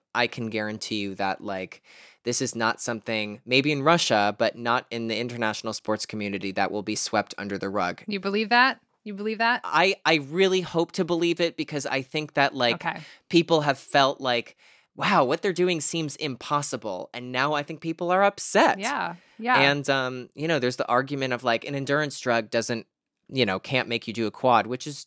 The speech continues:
Speaker 1: true. But, like, if that golden, you know, theory of, like, ten thousand hours, um, makes you excellent at something,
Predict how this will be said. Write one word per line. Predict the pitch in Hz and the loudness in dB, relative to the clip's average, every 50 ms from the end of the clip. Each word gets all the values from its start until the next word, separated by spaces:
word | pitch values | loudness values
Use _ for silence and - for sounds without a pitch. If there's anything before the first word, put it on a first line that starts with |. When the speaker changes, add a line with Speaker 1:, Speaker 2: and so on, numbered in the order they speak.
| _ - | _ -8
Speaker 1:
true. | - - 147 131 104 101 113 143 - _ - - - - - _ | -2 2 4 4 4 4 2 -2 -4 _ -18 -20 -20 -20 -10 _
But, | - 156 - - | -2 0 0 2
like, | 147 131 127 127 - - _ _ _ _ _ _ _ _ _ _ _ _ _ _ _ _ _ - | 4 2 2 2 0 -6 _ _ _ _ _ _ _ _ _ _ _ _ _ _ _ _ _ 2
if | 151 147 143 - - - - - | 2 4 2 0 -6 -10 -12 -12
that | - 139 139 139 135 - 139 | -6 0 2 2 2 2 0
golden, | 143 151 160 160 156 156 151 151 - _ _ - - - - | -2 -2 -2 -2 -4 -6 -8 -8 -12 _ _ -20 -20 -14 -8
you | 131 135 131 | -4 -2 0
know, | 127 120 113 | 0 0 -2
theory | - - 143 135 135 131 123 120 120 - | 0 -2 -2 0 0 0 0 -2 -2 -2
of, | - 117 101 - | -4 -4 -4 -4
like, | 120 107 101 - | -4 -4 -4 -6
ten | - - 147 143 131 | -6 -8 -8 -4 0
thousand | 127 120 120 123 117 123 117 | 2 2 2 2 0 -4 -4
hours, | 95 107 107 110 - - - 107 - - - - _ _ _ _ _ _ _ _ _ - | -4 -4 -4 -4 -6 -8 -10 -10 -10 -12 -12 -14 _ _ _ _ _ _ _ _ _ 2
um, | 120 123 120 117 113 110 107 107 107 - | 4 4 6 4 4 0 -2 -6 -8 -6
makes | 131 127 123 - - - | -4 -4 -2 -2 -4 -4
you | 127 120 117 113 113 107 - | -2 0 0 0 0 0 0
excellent | 123 123 - - - 113 107 101 - | 0 -2 -2 -4 -4 -4 -4 -4 -4
at | 101 101 - | -6 -6 -4
something, | - 101 95 - - 92 90 92 - - | -4 -6 -6 -6 -6 -8 -8 -10 -10 -14